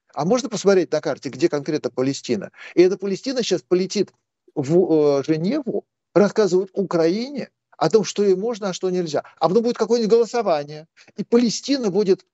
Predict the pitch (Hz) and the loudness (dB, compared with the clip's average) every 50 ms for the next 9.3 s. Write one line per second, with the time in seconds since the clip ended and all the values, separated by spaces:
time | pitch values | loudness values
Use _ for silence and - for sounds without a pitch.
0 | _ _ _ - - 160 - - 185 180 160 147 147 151 151 147 143 131 170 175 | _ _ _ -8 -6 -4 0 2 2 2 2 0 0 0 0 -2 -2 -2 0 0
1 | 190 190 - 143 131 143 143 147 127 - 170 156 160 156 151 156 143 127 110 - | 0 0 -4 -6 -8 -6 -6 -4 -2 0 0 2 2 2 2 2 0 0 -2 -6
2 | - - _ _ _ _ _ _ _ - - 120 139 175 - - - 254 262 254 | -16 -20 _ _ _ _ _ _ _ -18 -6 0 0 0 2 4 4 4 4 4
3 | 240 202 - - 190 185 - - 185 202 185 165 - - - 175 147 160 151 143 | 2 0 0 2 0 0 0 0 0 0 -2 -2 -4 -4 -6 -4 -4 -2 -2 2
4 | 156 147 123 - _ _ _ _ _ _ _ - - 147 - - 185 180 - - | 2 2 0 0 _ _ _ _ _ _ _ -4 -4 0 2 4 2 2 2 -2
5 | - 254 294 302 - - _ - 254 254 254 214 185 165 160 147 147 175 170 _ | 0 0 0 0 -4 -8 _ -2 0 2 2 2 2 2 0 0 0 -2 -2 _
6 | _ _ _ - 190 202 - - 202 175 135 131 120 123 135 170 139 - - 135 | _ _ _ -8 -8 -6 -2 0 0 0 0 -2 -6 -2 0 0 0 -2 -2 -6
7 | 151 - 143 147 147 180 226 285 320 - 214 - - _ _ _ _ _ _ - | -6 -4 0 0 0 0 -2 -4 -8 -10 -14 -14 -14 _ _ _ _ _ _ 2
8 | 139 202 202 180 139 156 180 196 180 156 135 214 254 254 - - 175 - 156 160 | 4 4 4 4 0 -4 -4 -4 -4 -2 -4 -6 -6 -6 -8 -8 -6 -6 -6 -6
9 | 165 147 - 165 - | -6 -6 -6 -6 -6